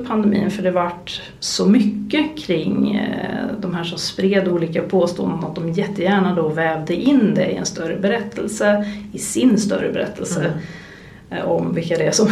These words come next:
Speaker 1: <laughs> kontrollerar världen och hur onda de är,
Speaker 2: Ja.
Speaker 1: liksom.
Speaker 2: Precis.
Speaker 1: Mycket sånt. Men det andra var ju att, eh, människor, de här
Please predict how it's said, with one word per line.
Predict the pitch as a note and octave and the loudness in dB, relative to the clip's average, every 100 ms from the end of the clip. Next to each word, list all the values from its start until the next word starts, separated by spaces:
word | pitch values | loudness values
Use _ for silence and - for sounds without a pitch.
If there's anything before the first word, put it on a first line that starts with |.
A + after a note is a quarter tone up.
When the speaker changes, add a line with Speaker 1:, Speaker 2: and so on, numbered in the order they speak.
| - - | 2 4
Speaker 1:
<laughs> | - - - | 2 4 4
kontrollerar | F#3 F3 E3+ E3 D#3+ D#3 | 4 4 4 4 4 0
världen | D#3 D#3 D3 | 0 -2 -2
och | F3+ E3 | -2 -2
hur | E3 | 0
onda | E3+ D#3 D#3 | 0 0 0
de | E3 F3 | 0 0
är, | D#3+ | 0
Speaker 2:
Ja. | D3 | -2
Speaker 1:
liksom. | - - - - - | -4 -6 -10 -12 -14
Speaker 2:
Precis. | D3 D#3+ F3 - - - - | -12 -12 -14 -16 -20 -16 -6
Speaker 1:
Mycket | A3+ F#3+ G3 | 0 2 2
sånt. | F#3+ A3 - - - - - - - - - - | 0 -2 -4 -10 -14 -14 -14 -16 -18 -16 -16 -2
Men | G3 G3 G3 F#3 F#3 F#3 F3 | 4 6 8 8 6 4 2
det | G3 | 2
andra | G3+ F#3 E3+ C4+ D4+ C4+ G3 | 2 4 4 4 4 2 4
var | F#3 D#3+ | 4 4
ju | D#3 D#3 D3+ D#3 - - | 2 0 0 -2 -4 -4
att, | E3+ D#3 E3 - - | -2 -2 -4 -10 -6
eh, | E3 D#3+ - - F#3+ F#3+ - - - - | 0 2 2 2 2 0 -2 -10 -16 -6
människor, | G3 F#3+ F#3+ E3 - E3 E3 | 0 2 2 0 -4 -6 0
de | G3 F#3 | 2 2
här | F3+ | 2